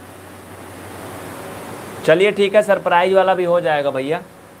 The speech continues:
देखो क्यारियों की संख्या कितना है? टू एक्स है, और पंक्तियों की संख्या एक्स वाई है, और पौधों की संख्या कितना बच्चा दिया है? वाई का स्क्वायर दिया है।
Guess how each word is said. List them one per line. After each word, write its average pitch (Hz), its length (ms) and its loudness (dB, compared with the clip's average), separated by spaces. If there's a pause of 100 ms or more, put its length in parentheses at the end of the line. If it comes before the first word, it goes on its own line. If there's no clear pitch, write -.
(540)
देखो 160 240 0
क्यारियों 190 440 2
की 196 120 0
संख्या 196 380 0
कितना 196 360 0
है? 196 160 2
टू 185 220 0
एक्स 185 280 2
है, 180 240 0 (760)
और 156 160 4 (220)
पंक्तियों 185 560 -2
की 190 140 0
संख्या 190 380 2 (120)
एक्स 170 180 -2
वाई 180 300 4
है, 175 300 0 (1400)
और 160 140 4
पौधों 175 420 4
की 190 120 -2
संख्या 190 380 -2
कितना 190 400 2
बच्चा 196 360 4
दिया 190 280 4
है? 208 280 0 (300)
वाई 156 260 2
का 185 200 2
स्क्वायर 139 360 4
दिया 113 260 0
है। 95 180 -6